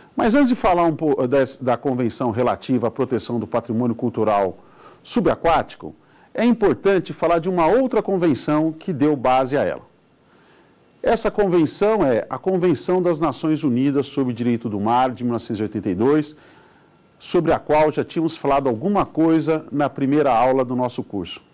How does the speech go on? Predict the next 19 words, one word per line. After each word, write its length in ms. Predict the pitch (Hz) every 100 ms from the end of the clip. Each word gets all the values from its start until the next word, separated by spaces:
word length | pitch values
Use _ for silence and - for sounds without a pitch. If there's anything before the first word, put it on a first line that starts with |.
| _
O 40 | 123
que 120 | 196
que 60 | 175
é 20 |
essa 160 | -
convenção? 580 | 156 143 120 92 - 78 - _ _ - - - - -
Essa 180 | 120 147
convenção 720 | 156 143 123 - 156 160 160
é 60 | 156
um 80 |
dos 240 | 151 127 -
pactos 500 | - 139 139 - 123
internacionais 800 | 120 127 117 - 113 120 120 120
mais 380 | 127 135 120
importantes 580 | 123 - 107 - 135 127
que 80 | -
nós 220 | 123 107
temos 240 | 131 120 117
atualmente. 560 | 123 123 117 85 -